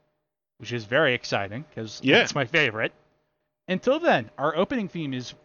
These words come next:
Speaker 1: Fighting Against One's Will by Midair Machine. Our closing theme is A Psychic Fistfight by Tom W. Emmerich. Other music on the show is by Spectacular Sound Productions, and our album art is by Kate Wind on DeviantArt.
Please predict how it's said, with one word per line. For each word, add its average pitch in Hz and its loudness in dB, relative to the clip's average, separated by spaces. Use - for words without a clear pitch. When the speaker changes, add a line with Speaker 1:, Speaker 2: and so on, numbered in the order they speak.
Speaker 1:
Fighting 170 0
Against 175 -8
One's 160 -6
Will 202 -2
by 139 0
Midair 151 2
Machine. 143 -4
Our 143 0
closing 185 -2
theme 135 -2
is 127 -6
A 117 -6
Psychic 131 -2
Fistfight - 0
by 123 2
Tom 127 -2
W. 127 -2
Emmerich. 170 0
Other 190 4
music 165 0
on 160 -4
the 139 -6
show 151 -2
is 135 -4
by 127 -6
Spectacular 151 -2
Sound 147 -4
Productions, 135 -4
and 135 0
our 139 2
album 180 0
art 151 0
is 135 -12
by 127 -6
Kate 180 -6
Wind 180 -6
on 147 -4
DeviantArt. 175 0